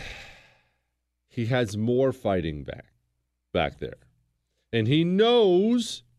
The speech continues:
he's really getting a bad rap now back in Spain. His detractors at court are dogging him bad.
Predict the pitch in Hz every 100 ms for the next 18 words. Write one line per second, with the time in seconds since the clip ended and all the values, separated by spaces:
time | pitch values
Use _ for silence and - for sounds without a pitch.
0 | _ _ _ _ _ _ _ _ _ 135
1 | 151 170 175 - - - - 107 127 165
2 | 185 196 196 196 165 170 165 160 135 135
3 | 135 139 135 120 127 127 110 113 127 135
4 | 113 104 110 107 - - 87 82 127 127
5 | 131 127 120 - 143 131 113 80 67 _
6 | _ _ _ _ _ _ - 143 131 113
7 | 151 - 160 180 185 - 139 143 123 127
8 | 120 - 160 143 135 135 127 117 95 80
9 | 135 143 147 139 135 131 110 82 139 127
10 | 113 113 120 113